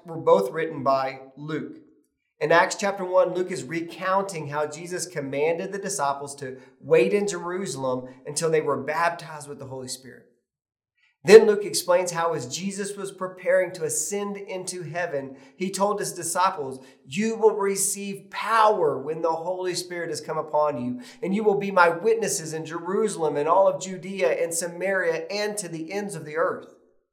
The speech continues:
Chapter one ends with Matthias being chosen to replace Judas, but immediately in chapter two, that's when things get kind of interesting.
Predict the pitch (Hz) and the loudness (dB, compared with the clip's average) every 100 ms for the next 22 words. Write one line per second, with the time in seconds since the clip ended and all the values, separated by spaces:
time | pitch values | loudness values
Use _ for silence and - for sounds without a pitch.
0 | _ _ _ - 208 208 190 196 190 - | _ _ _ 4 6 6 4 6 6 4
1 | 190 196 160 151 - - - 160 175 185 | -4 -4 -2 -4 -4 -12 -8 -2 4 6
2 | 190 170 - 165 160 - 175 170 165 165 | 6 2 -2 -4 -6 -4 2 2 2 -6
3 | 143 127 151 143 - 151 160 127 123 - | -8 -6 -4 -4 -6 -8 -6 -6 -8 -10
4 | - _ _ _ 175 165 160 190 233 240 | -14 _ _ _ 6 6 6 -2 -4 -4
5 | 208 180 - 151 147 175 175 156 175 160 | -2 -4 -4 -8 -2 0 0 -4 -4 -2
6 | 156 160 160 156 143 151 151 147 143 131 | -2 -4 -8 -8 -8 -4 -4 -2 -4 -2
7 | 147 139 127 - 165 123 - | -2 -2 -4 -4 -6 -10 -14